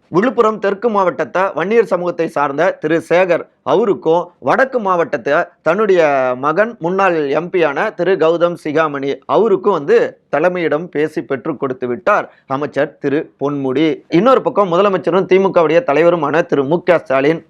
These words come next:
பொன்முடி அவங்களுடைய தரப்பை வந்துட்டு அழைத்து, "அஹ், இங்க பாருங்க, உங்களுக்கு முக்கியமான எக்ஸாம் நாங்க வைக்கிறோம். என்னன்னா, விக்கிரவாண்டி இடைத்தேர்தல்ல குறைந்தது ஐம்பதாயிரம் வாக்குகளுக்கு மேல நீங்க மட்டுமே, உங்க டீம் மட்டுமே அந்த மார்ஜினை வந்துட்டு பெற்றுத்தரணும்.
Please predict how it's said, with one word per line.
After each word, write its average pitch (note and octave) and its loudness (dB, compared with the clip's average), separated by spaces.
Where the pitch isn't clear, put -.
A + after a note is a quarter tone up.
பொன்முடி G3 2
அவங்களுடைய D#3+ 2
தரப்பை D3+ 0
வந்துட்டு C3 2
அழைத்து, D#3 2
"அஹ், B2 2
இங்க C#3 2
பாருங்க, D3+ 2
உங்களுக்கு D3 0
முக்கியமான D3+ 2
எக்ஸாம் C3+ 2
நாங்க C3 0
வைக்கிறோம். D3 2
என்னன்னா, D3+ 2
விக்கிரவாண்டி F3+ 2
இடைத்தேர்தல்ல C#3 2
குறைந்தது G3+ 4
ஐம்பதாயிரம் F3+ 4
வாக்குகளுக்கு G3 0
மேல F3 0
நீங்க B3+ 4
மட்டுமே, F3 2
உங்க F3+ 4
டீம் F#3+ 4
மட்டுமே D#3+ 2
அந்த E3 2
மார்ஜினை D3+ 0
வந்துட்டு C3 -2
பெற்றுத்தரணும். C#3 0